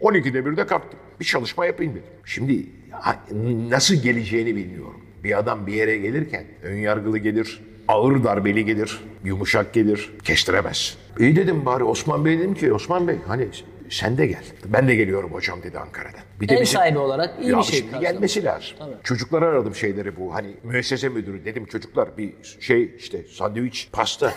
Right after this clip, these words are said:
Speaker 2: <laughs>
Speaker 1: kuru pasta, şey olmayalım. Adam
Speaker 2: Koca-,
Speaker 1: geliyor."
Speaker 2: koskoca
Speaker 1: Lan ya
Speaker 2: Ali Koç'a sandviç
Speaker 1: Ya
Speaker 2: var
Speaker 1: evet,
Speaker 2: mı?
Speaker 1: ne? Ne?
Speaker 2: Ne bileyim yani böyle hani
Speaker 1: Ya bir dakika bilmez mi? Bilmeyebilirler. Şimdi ev sahibiyim ha. Bizim örfümüzde ne var?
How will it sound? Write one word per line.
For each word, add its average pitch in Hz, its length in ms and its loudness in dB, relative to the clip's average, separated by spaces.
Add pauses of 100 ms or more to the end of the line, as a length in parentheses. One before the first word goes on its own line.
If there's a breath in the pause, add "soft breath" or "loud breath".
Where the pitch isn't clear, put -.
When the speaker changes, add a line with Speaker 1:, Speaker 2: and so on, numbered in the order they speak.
(180)
Speaker 2:
<laughs> 277 220 -4
Speaker 1:
kuru 135 180 2
pasta, 165 420 -2
şey 135 160 -2
olmayalım. 160 440 0 (100)
Adam 156 240 -2
Speaker 2:
Koca-, 165 40 -4
Speaker 1:
geliyor." 170 380 0 (120)
Speaker 2:
koskoca 220 60 -2 (200)
Speaker 1:
Lan 185 100 -12
ya 185 80 -6
Speaker 2:
Ali 180 200 -10
Koç'a 180 220 -12
sandviç 180 480 -10
Speaker 1:
Ya 143 100 8
Speaker 2:
var 208 100 4
Speaker 1:
evet, 220 340 -2
Speaker 2:
mı? 156 60 -8
Speaker 1:
ne? 240 180 4 (180)
Ne? 190 200 -14
Speaker 2:
Ne 254 160 -4
bileyim 320 220 -10
yani 202 240 -6
böyle 202 180 0
hani 196 300 -10
Speaker 1:
Ya 165 300 4
bir 170 80 0
dakika 180 260 -2
bilmez 180 360 -4
mi? 147 400 -6
Bilmeyebilirler. 208 720 -4 (140)
Şimdi 120 160 -12
ev 147 160 0
sahibiyim 110 460 -8
ha. - 180 -10
Bizim 160 240 -8
örfümüzde 151 560 -2
ne 165 80 -4
var? 131 160 -4